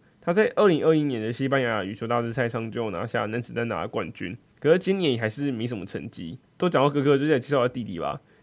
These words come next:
弟弟克里斯托波波夫目前才二十一岁，他的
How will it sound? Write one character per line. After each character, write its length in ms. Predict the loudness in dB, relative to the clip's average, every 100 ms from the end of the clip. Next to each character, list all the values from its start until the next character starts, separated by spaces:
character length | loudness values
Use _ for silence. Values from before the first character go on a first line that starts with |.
| -6
弟 100 | -2
弟 140 | 0
克 140 | 4 4
里 40 |
斯 60 | 4
托 100 | 0
波 140 | 0
波 100 | -2
夫 140 | -2 -6 -4
目 120 | -2
前 140 | -2 -2
才 320 | 0 0 0
二 100 | 0
十 180 | 0 -2
一 80 | -6
岁， 300 | -6 -6 -8 _ _ _ _ -6
他 180 | 0 0 0
的 440 | 4 6 6 2